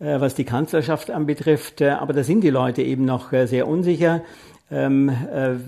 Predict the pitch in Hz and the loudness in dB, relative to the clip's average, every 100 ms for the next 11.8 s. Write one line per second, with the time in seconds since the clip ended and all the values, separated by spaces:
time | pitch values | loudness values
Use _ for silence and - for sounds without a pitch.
0 | 135 139 123 127 127 143 151 - 131 131 | -12 -8 -4 -2 0 0 0 0 2 2
1 | 127 120 - 151 135 123 143 147 139 - | 2 0 -4 -8 -4 0 0 0 -4 -2
2 | 170 185 160 156 147 143 139 - 139 135 | -2 -2 0 0 2 0 0 0 2 2
3 | - - - 147 139 135 - 131 143 - | -2 -18 -8 -2 -2 -2 -4 -2 -2 0
4 | 147 139 131 - 147 131 127 131 - 131 | 2 2 0 -4 -8 -4 -4 -6 -6 -2
5 | 127 127 127 - - - _ - 180 202 | 0 0 -2 -12 -20 -20 _ 2 4 6
6 | 208 - 175 170 175 160 - 156 151 151 | 4 2 0 0 0 -2 0 0 0 2
7 | 151 156 - 135 131 131 127 143 - 151 | 0 0 -4 -2 0 0 0 -2 -6 -4
8 | 123 117 117 131 160 - - 143 135 175 | -4 -4 0 2 2 0 0 2 2 -2
9 | 139 135 151 143 147 139 139 143 147 135 | -4 -6 0 2 4 4 2 0 0 0
10 | 127 135 135 147 151 143 147 139 135 - | 0 0 -2 0 2 0 0 -2 -2 -10
11 | - - - - 139 123 127 120 | -20 -20 -20 -6 -2 2 2 0